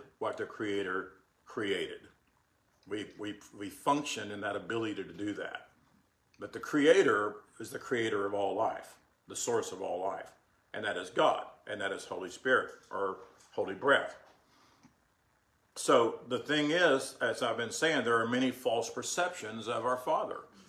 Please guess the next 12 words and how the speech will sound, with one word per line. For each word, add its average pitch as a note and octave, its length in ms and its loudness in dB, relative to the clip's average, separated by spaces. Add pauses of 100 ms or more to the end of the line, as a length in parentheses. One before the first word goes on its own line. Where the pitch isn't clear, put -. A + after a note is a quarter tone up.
(280)
Deuteronomy B2 500 6
six C#3 260 -2
four E3 240 2
states, A2+ 520 0
"Hear, F3+ 260 4
O A#2 180 4
Israel, G#2 640 0 (300)
the D#3+ 120 4
Lord A#2+ 460 6
our A#2 260 6
God A2 500 2
is G#2 400 -4